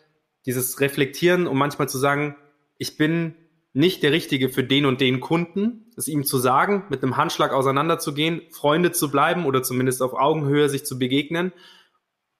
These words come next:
Und da würden dann auch mein, der ein oder andere sagen, das ist eine gewisse Arroganz, Kunden abzustoßen als Agentur, aber ich finde, das ist eher eine Reflexion und auch wieder eine Motivation, neue Sachen angreifen zu können, vor allem mit der Zeit.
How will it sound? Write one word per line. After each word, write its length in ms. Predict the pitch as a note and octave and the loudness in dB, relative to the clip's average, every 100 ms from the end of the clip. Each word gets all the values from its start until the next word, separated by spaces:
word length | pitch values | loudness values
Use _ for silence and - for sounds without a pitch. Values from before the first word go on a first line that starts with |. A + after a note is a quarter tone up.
| _ _ _ - | _ _ _ 0
Und 320 | D3 C#3+ - _ _ _ _ _ - | 0 0 -8 _ _ _ _ _ -2
da 140 | B2+ | 2
würden 240 | D#3 E3 | 2 4
dann 160 | C#3+ C#3+ | 2 4
auch 220 | C#3+ E3+ | 2 2
mein, 260 | D3+ C#3+ C3 | 2 0 0
der 160 | C3 | 0
ein 160 | C3 D3+ | 2 0
oder 160 | C#3 C3 | 0 0
andere 240 | C#3+ C#3 | 2 2
sagen, 380 | C3 C3 C3+ C3 | 4 2 2 0
das 120 | B2+ | -2
ist 140 | C3 | -2
eine 80 | C#3 | -2
gewisse 320 | B2+ C3+ C3+ | 0 0 2
Arroganz, 460 | C3 B2+ B2+ C3 - | 2 2 2 -2 -2
Kunden 340 | - F#3 F#3+ | 0 0 0
abzustoßen 840 | C#3+ C3+ - C3+ B2+ C#3 C#3+ C#3+ C3 | -2 -2 -2 -4 -2 2 0 0 -2
als 220 | A#2+ - | -2 -2
Agentur, 600 | B2+ B2 A#2+ - C#3 C#3+ | -2 0 -4 -2 0 2
aber 180 | C3+ C3+ | 2 0
ich 100 | - | 0
finde, 220 | C#3 C3+ | 0 0
das 160 | C3 | -2
ist 120 | B2 - | -4 -4
eher 500 | C3 D3+ D3 C#3+ - - _ _ | 0 2 2 0 -6 -20 _ _
eine 140 | B2+ B2+ | -2 0
Reflexion 720 | C#3+ D3 C#3 - - D3 E3 | 0 2 0 0 2 2 2
und 160 | C#3+ B2+ | 0 0
auch 160 | C3+ | 0
wieder 160 | D3 C#3 | 0 0
eine 120 | C3 | 2
Motivation, 640 | C3 E3 C3+ C3 B2+ C3+ B2+ | 0 -2 -2 -2 0 0 2
neue 240 | C#3 D3 | 2 2
Sachen 280 | C3+ C3+ C#3+ | 0 -2 -2
angreifen 440 | C3+ C3 C3 C3+ | -2 0 -2 -4
zu 100 | - | -8
können, 300 | - C3+ B2+ | -4 -4 -2
vor 140 | - A#2+ | -2 -2
allem 200 | C3 B2+ | 0 -2
mit 140 | B2+ | 0
der 160 | A#2 A#2 | -2 -4
Zeit. 440 | - C#3+ A#2 | -4 -2 -2